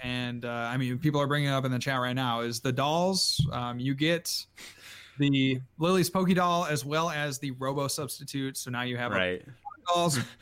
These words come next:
Speaker 2: And your Oranguru then back in.
Speaker 1: And you would, yeah, you would, you would play it with, like, Oranguru, or you'd play with Sableye or something like that, where you can just continually reuse these dolls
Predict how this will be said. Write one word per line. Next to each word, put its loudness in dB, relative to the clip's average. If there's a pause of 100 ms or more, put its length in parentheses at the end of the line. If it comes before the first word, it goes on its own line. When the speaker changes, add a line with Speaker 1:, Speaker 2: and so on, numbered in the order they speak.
(280)
Speaker 2:
And -2
your 2
Oranguru -2
then -6
back -4
in. -4
Speaker 1:
And -6 (460)
you 6
would, 6
yeah, 4
you 4
would, 4 (160)
you 4
would 0
play 2
it 0
with, 2
like, 0
Oranguru, 2
or 2
you'd -2
play 0
with -2
Sableye 2
or 0
something -4
like -4
that, -2
where -4
you -2
can -8
just -4 (120)
continually 6
reuse 6
these 4
dolls 2